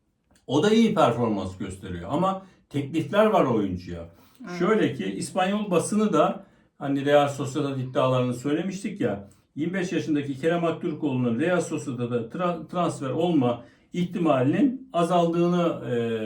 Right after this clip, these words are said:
Speaker 1: yazdı. E, ama, e, El, El Mundo Deportivo gazetesi de, İspanyol El Mundo Deportivo gazetesinde de Kerem Aktürkoğlu ile bir, ilgili bir haber yer aldı. Ve o haberde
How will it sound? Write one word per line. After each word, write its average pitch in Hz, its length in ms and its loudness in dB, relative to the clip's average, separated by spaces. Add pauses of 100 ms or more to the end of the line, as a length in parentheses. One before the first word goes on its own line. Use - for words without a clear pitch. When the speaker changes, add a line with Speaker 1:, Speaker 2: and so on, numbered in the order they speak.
(280)
Speaker 1:
yazdı. 139 680 2 (520)
E, 117 80 -8 (1040)
ama, 175 500 0 (360)
e, 131 60 -8 (720)
El, 156 300 -2
El 185 180 0
Mundo 202 380 0
Deportivo 175 540 0
gazetesi 135 500 -2
de, 110 80 -6
İspanyol 135 560 -2
El 143 140 0
Mundo 135 380 0
Deportivo 135 540 -4
gazetesinde 123 680 -6
de 135 120 -6
Kerem 139 240 -2
Aktürkoğlu 110 600 -6
ile 92 100 -8
bir, 117 80 -4
ilgili 117 460 -6
bir 95 60 -6
haber 113 280 -2
yer 156 140 -2
aldı. 156 440 0 (360)
Ve 151 140 4
o 165 200 2
haberde 139 680 2